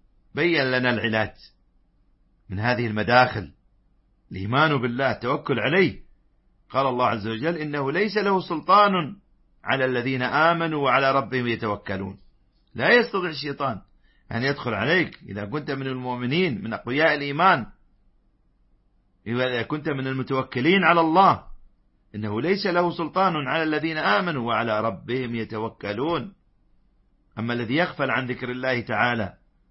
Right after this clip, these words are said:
فالله عز وجل قال عنه: "ومن يعش عن ذكر الرحمن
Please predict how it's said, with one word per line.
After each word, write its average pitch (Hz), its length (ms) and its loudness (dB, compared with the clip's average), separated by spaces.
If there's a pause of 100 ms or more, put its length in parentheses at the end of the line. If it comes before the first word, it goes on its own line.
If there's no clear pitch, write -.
(320)
فالله 113 280 -2
عز 101 240 0
وجل 110 240 -4
قال 123 280 2
عنه: 170 400 6 (640)
"ومن 107 240 -6
يعش 131 500 2
عن 117 240 -2
ذكر 123 320 -4
الرحمن 123 680 4